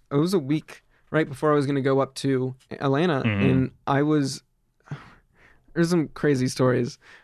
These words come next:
Speaker 1: um,
Speaker 2: I'd
Speaker 1: about
Speaker 2: love to
Speaker 1: doing
Speaker 2: hear
Speaker 1: the
Speaker 2: one.
Speaker 1: Foley. I mean, one of them is I had to, there's a scene in which this girl is, this is gonna sound so weird,
Speaker 2: <laughs>
Speaker 1: weird, just, like, saying it out of context.
Speaker 2: <laughs>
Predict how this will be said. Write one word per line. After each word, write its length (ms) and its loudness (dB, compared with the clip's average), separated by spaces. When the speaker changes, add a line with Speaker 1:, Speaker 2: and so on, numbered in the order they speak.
Speaker 1:
um, 420 0
Speaker 2:
I'd 60 2
Speaker 1:
about 120 2
Speaker 2:
love 100 2
to 60 0
Speaker 1:
doing 80 2
Speaker 2:
hear 80 2
Speaker 1:
the 60 0
Speaker 2:
one. 60 -2
Speaker 1:
Foley. 420 0
I 80 -2
mean, 220 2
one 120 0
of 60 0
them 180 0
is 300 -2
I 180 0
had 280 0
to, 220 0
there's 280 0
a 60 -2
scene 440 2
in 200 0
which 360 -2
this 400 -2
girl 680 2
is, 440 0
this 200 -4
is 60 0
gonna 140 0
sound 280 -4
so 180 0
weird, 340 2
Speaker 2:
<laughs> 180 -4
Speaker 1:
weird, 420 0
just, 240 -2
like, 160 0
saying 240 0
it 80 0
out 140 0
of 60 -4
context. 540 -2
Speaker 2:
<laughs> 40 2